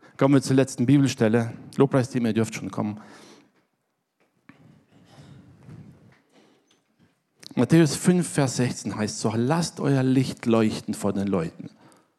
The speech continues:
damit sie eure guten Werke sehen und den Vater im Himmel preisen.“ Wenn wir alles, was wir tun, um Jesu Willen tun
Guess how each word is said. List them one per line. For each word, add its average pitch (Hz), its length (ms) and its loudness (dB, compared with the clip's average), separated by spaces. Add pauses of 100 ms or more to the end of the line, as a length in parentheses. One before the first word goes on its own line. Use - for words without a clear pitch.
(720)
damit 110 280 0
sie - 280 -4
eure 143 500 2
guten 117 400 -2
Werke 98 340 -2
sehen 87 440 -6 (1300)
und 110 200 -6
den 95 120 0
Vater 107 640 -4
im 92 180 -4
Himmel - 400 -6 (160)
preisen.“ - 480 -12 (1700)
Wenn 156 400 2
wir 156 240 2
alles, 208 320 2
was 175 240 0
wir 165 200 2
tun, 98 420 0 (480)
um 127 180 4
Jesu 143 540 2
Willen 135 340 2
tun 98 380 -2